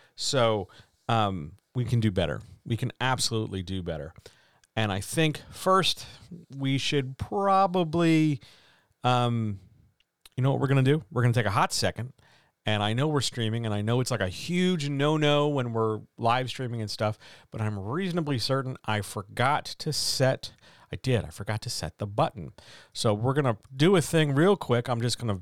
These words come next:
vamp for a hot second and tell you that mystery is my favorite genre. Mystery is really and truly what I just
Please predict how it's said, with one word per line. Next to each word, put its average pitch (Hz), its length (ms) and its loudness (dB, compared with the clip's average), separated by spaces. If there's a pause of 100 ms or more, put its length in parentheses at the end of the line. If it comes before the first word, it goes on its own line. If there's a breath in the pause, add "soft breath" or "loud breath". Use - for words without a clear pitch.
(160)
vamp 104 500 -2
for 98 220 0
a 90 60 0
hot 90 300 -2
second 156 380 0 (420 loud breath)
and 117 180 -2
tell 127 180 2
you 123 200 2
that 113 240 0
mystery 196 420 4
is 170 100 4
my 170 160 4
favorite 151 400 0
genre. 117 380 0 (480 loud breath)
Mystery 147 500 2
is 113 540 2
really 165 400 2
and 156 120 2
truly 143 360 2
what 123 400 2
I 127 400 2 (380)
just 135 220 0